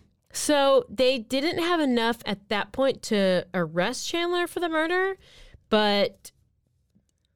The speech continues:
they, at that point, they didn't know who, they had just found this torso. They didn't know who it belonged to, right? So there's no fingerprints. They had no way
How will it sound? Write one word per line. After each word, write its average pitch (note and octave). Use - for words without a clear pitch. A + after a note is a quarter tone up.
they, A3+
at A3
that C4+
point, B3+
they G#3
didn't G3+
know F#3
who, F#3
they A3
had A3+
just G3
found G3+
this E3
torso. F#3+
They F3+
didn't G3
know F#3
who F3+
it -
belonged D3+
to, -
right? F3
So G3
there's F3+
no F3
fingerprints. C#4+
They G#3
had G3
no F#3
way F3